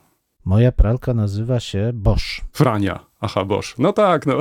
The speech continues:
Speaker 2: <laughs>
Speaker 1: Bosch.
Speaker 2: No faktycznie Bosch, no w porządku. Mianowicie, jest to, e, w-, nie tyle historia tej marki, znanej marki niemieckiej produkującej, e, mm, urządzenia gospodarstwa domowego.
Speaker 1: A Miele.
Speaker 2: Między innymi pralki,
Speaker 1: Miele.
Speaker 2: tak.
Speaker 1: Miele,
Speaker 2: Aha,
Speaker 1: panie,
Speaker 2: to
Speaker 1: nie
Speaker 2: u ciebie
Speaker 1: Miele,
Speaker 2: to jest,
Speaker 1: Miele.
Speaker 2: aha, u ciebie to jest Miele.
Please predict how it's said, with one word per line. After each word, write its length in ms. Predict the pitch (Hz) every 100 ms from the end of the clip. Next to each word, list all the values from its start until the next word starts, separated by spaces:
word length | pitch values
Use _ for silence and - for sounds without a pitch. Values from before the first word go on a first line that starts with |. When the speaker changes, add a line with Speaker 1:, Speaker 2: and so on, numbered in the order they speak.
| 143 -
Speaker 2:
<laughs> 280 | 196 202 120
Speaker 1:
Bosch. 200 | 165 165
Speaker 2:
No 140 | 160 131
faktycznie 640 | - 143 - 151 - 135
Bosch, 340 | 117 120 110 -
no 100 | 131
w 60 |
porządku. 420 | - 117 113 - - - - - -
Mianowicie, 460 | 180 208 180 - -
jest 180 | 190 -
to, 60 | 277
e, 40 | 185 175 180 160 160 147
w-, 220 | - 156
nie 140 | 151 196
tyle 240 | 294 302
historia 580 | - 170 - 131 104 98
tej 180 | - 127
marki, 560 | 123 101 - 120 120 117
znanej 340 | 139 165 143
marki 300 | 131 127 131
niemieckiej 400 | 123 117 143 139
produkującej, 880 | - 120 117 123 127 120 - 117 120
e, 40 | 135
mm, 600 | 117 117 120 123 117 113
urządzenia 440 | - 139 127 156 135
gospodarstwa 500 | 117 - 113 101 98
domowego. 360 | 101 101 92 110
Speaker 1:
A 40 |
Miele. 440 | 113 131 196 254 120
Speaker 2:
Między 200 | 101 185
innymi 380 | 151 151 202 240
pralki, 520 | - 294 214 107 143
Speaker 1:
Miele. 300 | 226 220 190
Speaker 2:
tak. 220 | 92 - _ _ _ _ _ _ _ _ -
Speaker 1:
Miele, 440 | 120 208 247 143
Speaker 2:
Aha, 100 | 110
Speaker 1:
panie, 180 | 117 101
Speaker 2:
to 80 | -
Speaker 1:
nie 120 | 160
Speaker 2:
u 40 |
ciebie 200 | 202 - 214
Speaker 1:
Miele, 100 | 180
Speaker 2:
to 60 |
jest, 180 | 196 254
Speaker 1:
Miele. 200 | 196 104
Speaker 2:
aha, 120 | 139
u 100 | 151
ciebie 220 | 143 196 190
to 80 |
jest 140 | 170 -
Miele. 440 | 185 339 143 104